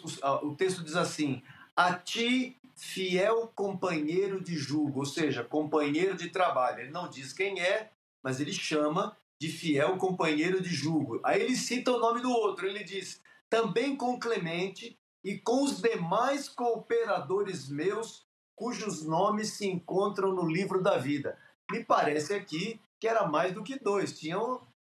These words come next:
tinha um tanto de gente que relacionava junto aí, né? É, o nosso exemplo aqui agora, eu tenho lá o,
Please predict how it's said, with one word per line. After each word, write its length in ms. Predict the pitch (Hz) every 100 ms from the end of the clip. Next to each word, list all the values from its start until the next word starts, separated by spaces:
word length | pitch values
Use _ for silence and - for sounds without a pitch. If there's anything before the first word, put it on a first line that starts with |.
| -
tinha 160 | 196
um 140 | 247 302
tanto 340 | 220 226 220
de 140 | 302 254
gente 300 | 196 214 -
que 80 |
relacionava 760 | 240 247 247 180 233 190 214 240
junto 360 | 175 202 226 254
aí, 260 | 196 190
né? 220 | 156 151 - _ _ _ _ -
É, 400 | 131 131 127 -
o 120 | 220
nosso 380 | 196 185 196 -
exemplo 420 | 180 143 170 165 156
aqui 240 | 156 160
agora, 640 | 147 139 165 240 208 - - _
eu 180 | 147 156
tenho 300 | 185 185 175
lá 520 | 156 156 147 127 - _ _ -
o, 240 | 139 131